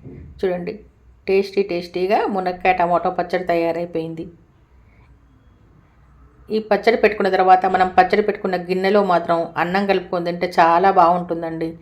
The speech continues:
ఇది మాత్రం మిస్ కాకండి. మనం పచ్చడి పెట్టిన గిన్నెలో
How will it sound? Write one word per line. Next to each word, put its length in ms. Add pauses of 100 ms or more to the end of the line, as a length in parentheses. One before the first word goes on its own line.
(480)
ఇది 120 (100)
మాత్రం 320
మిస్ 240
కాకండి. 440 (720)
మనం 220
పచ్చడి 300
పెట్టిన 300
గిన్నెలో 280